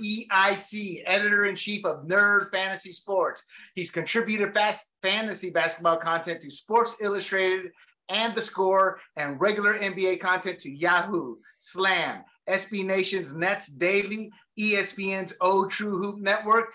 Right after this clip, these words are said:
and many other hoop destinations on the internet. He's the founder of Hardwood and Hollywood, which was a Fox Sports partner and currently a Complex BuzzFeed publishing partner. However,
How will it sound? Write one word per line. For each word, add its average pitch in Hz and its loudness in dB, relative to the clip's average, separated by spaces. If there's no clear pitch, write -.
and 160 -4
many 220 0
other 190 2
hoop 185 -4
destinations 170 -2
on 160 -2
the 160 -6
internet. 147 -4
He's 170 -4
the 160 0
founder 226 4
of 170 2
Hardwood 226 4
and 180 -2
Hollywood, 165 0
which 147 -8
was 156 -2
a 147 0
Fox 196 4
Sports 208 -2
partner 220 4
and 156 -10
currently 233 2
a 170 4
Complex 202 0
BuzzFeed 190 0
publishing 175 -4
partner. 160 -2
However, 180 4